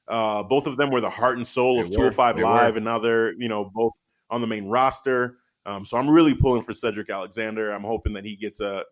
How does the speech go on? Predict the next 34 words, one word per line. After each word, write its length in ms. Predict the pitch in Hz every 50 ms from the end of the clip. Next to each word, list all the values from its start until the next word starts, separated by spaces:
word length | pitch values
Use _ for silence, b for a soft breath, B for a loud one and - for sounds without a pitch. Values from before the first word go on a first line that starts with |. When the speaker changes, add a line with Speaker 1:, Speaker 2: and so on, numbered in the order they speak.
| _
Speaker 1:
gets 340 | _ 107 98 - - - - _ _ _ _ _ _
just 180 | 160 151 -
some 120 | - 107 82
T 200 | - - 113 104
V 140 | 107 107 98
time 540 | - - 101 104 107 107 107 107 107 104
and 140 | 98 95 95
gets 140 | 92 98 -
to 60 | - 98
show 180 | - - 107
what 120 | 104 104 101
he 80 | 104
can 180 | 101 - - 98
do. 400 | 92 92 98 104 104 101 98 98 _ _ _ _ _ _ _ -
Um, 500 | 92 90 87 87 80 73 - - _ _ _ _ _
you 120 | 107 107
know, 340 | 95 92 87 82 80 76 - _ _ _
but, 220 | - - 78 - - _ _ _ _ _ _ -
uh, 540 | 113 98 98 95 98 104 104 107 101 98 - - _ _ _ -
I 60 | 123
don't, 200 | 143 165 170 165 -
I 40 | 143
don't 120 | 165 175 -
see 140 | - 170
any 200 | 165 131 117 90
title 500 | - - - - 101 113 123 123 123 127
runs 260 | 127 127 127 131 127 85
for 160 | 85 - 135
Speaker 2:
No. 20 |
Speaker 1:
him 260 | 131 135 135 - 175
<laughs> 40 | 147
really 260 | 147 139 143 139 -
anytime 440 | 127 135 139 139 131 - - 135 131
soon. 440 | 120 - 139 135 139 135 139 135 B